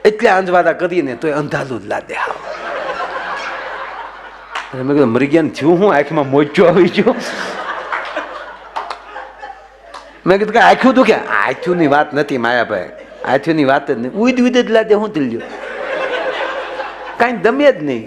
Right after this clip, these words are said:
રોટલી ખાઈ તો જાણે હગતરી ખાતા હોય, હવા જ માત જ હોય. કાંઈ દમતું જ નથી. અરે મેં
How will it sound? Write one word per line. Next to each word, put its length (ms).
રોટલી 340
ખાઈ 240
તો 140
જાણે 200
હગતરી 460
ખાતા 400
હોય, 160
હવા 200
જ 60
માત 280
જ 80
હોય. 240
કાંઈ 180
દમતું 420
જ 120
નથી. 320
અરે 140
મેં 140